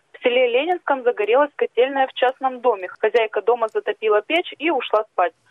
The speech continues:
Проснулась от треска и запаха гари, вызвала спасателей. Огнеборцы ликвидировали возгорание, не допустив распространения огня на основное строение. В селе Владимировка загорелся нежилой дом. Пожарных вызвали очевидцы.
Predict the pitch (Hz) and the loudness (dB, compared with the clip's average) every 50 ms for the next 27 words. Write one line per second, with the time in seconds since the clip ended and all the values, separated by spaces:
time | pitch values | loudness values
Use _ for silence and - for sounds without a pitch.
0 | _ _ - - 214 - - 247 254 240 226 - - 202 - - 262 294 339 - | _ _ -4 -4 -4 -2 0 0 2 2 2 0 -4 -6 -4 -2 0 0 0 0
1 | - - 240 226 214 233 254 - - - - - 240 220 247 226 196 180 175 170 | 0 -2 0 2 2 0 2 0 -2 -4 -2 -6 -2 0 0 0 0 0 -4 -10
2 | _ _ _ - 185 220 247 247 262 285 254 233 240 _ - 190 185 - - 175 | _ _ _ -10 -8 -8 -6 -2 0 0 0 0 0 _ -4 -4 -4 -2 -2 -4
3 | 175 - 180 165 170 175 _ _ - - - 208 196 220 233 233 - 311 359 - | -4 -4 -10 -12 -12 -12 _ _ -14 -6 -6 -6 -4 -4 -6 0 0 0 -2 -2
4 | - 294 262 262 - 240 247 214 226 277 311 302 262 269 247 233 226 226 - - | -6 -8 -8 -8 -6 -8 -8 -6 -4 -2 -2 2 0 0 0 0 -6 -4 0 0
5 | 220 226 247 277 311 302 294 269 247 233 233 240 - 196 - - 196 _ - 220 | 2 2 2 2 0 0 -2 -4 -4 -2 -2 0 -2 -2 -4 -4 -12 _ -6 -8
6 | - - - 196 _ - 202 190 _ - - 214 214 202 202 196 196 190 185 180 | -6 -4 -6 -6 _ -4 -6 -6 _ -6 -4 -4 -2 -2 -2 -2 0 0 0 0
7 | 180 180 - 220 240 285 330 311 254 240 233 - - 190 _ - 196 180 175 190 | 0 -2 -4 -4 -2 0 0 0 0 0 0 0 -4 -10 _ -6 -8 -6 -2 0
8 | 202 226 247 240 _ - 180 175 170 170 170 175 170 165 165 165 _ _ _ _ | 0 0 0 0 _ -6 -4 -4 -4 -4 -6 -6 -6 -6 -8 -8 _ _ _ _
9 | _ _ _ - 269 254 269 311 330 285 294 311 320 269 262 285 269 233 208 190 | _ _ _ -4 -2 0 2 0 0 2 2 0 0 -2 -6 -8 -6 -4 -4 -4
10 | 190 - - 190 180 - 185 180 196 190 226 277 311 302 - 262 226 208 202 - | -4 -4 -4 -8 -6 -6 -6 -6 -2 0 2 0 0 0 -2 -4 -4 -4 -4 -2
11 | 190 180 196 220 233 - - 175 170 170 _ - _ _ - 202 208 - 233 277 | -2 2 2 2 0 2 0 -2 -2 -2 _ -20 _ _ -2 -2 0 2 2 0
12 | 330 320 311 - - 269 294 262 277 285 277 269 285 277 277 - - 302 247 240 | 0 -2 -6 -8 -8 -12 -10 -6 -4 -4 -4 -2 -2 -2 -2 -4 -8 -10 -10 -10
13 | 208 _ _ - 165 | -12 _ _ -12 -12